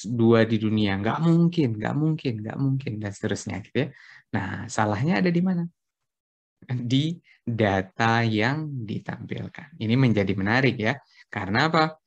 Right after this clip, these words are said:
Kita menganggap data bukan menjadi sebuah kepentingan, tapi ternyata dari data ini bisa menyimpulkan sesuatu terhadap sistem pengolahan sampah yang kita hasilkan. Jadi,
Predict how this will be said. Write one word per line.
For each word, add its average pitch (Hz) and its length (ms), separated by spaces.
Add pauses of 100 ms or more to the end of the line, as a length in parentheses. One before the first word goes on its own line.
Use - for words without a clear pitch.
(280)
Kita 131 320
menganggap 104 560
data 107 480
bukan 101 400
menjadi 98 320
sebuah 101 480
kepentingan, 107 640 (380)
tapi 113 340
ternyata 170 800
dari 107 400
data 101 480
ini 117 380
bisa 120 340
menyimpulkan 104 920
sesuatu 107 840 (240)
terhadap 107 640
sistem 110 480
pengolahan 101 560
sampah - 400 (240)
yang 107 160
kita 107 320
hasilkan. - 400 (640)
Jadi, 127 400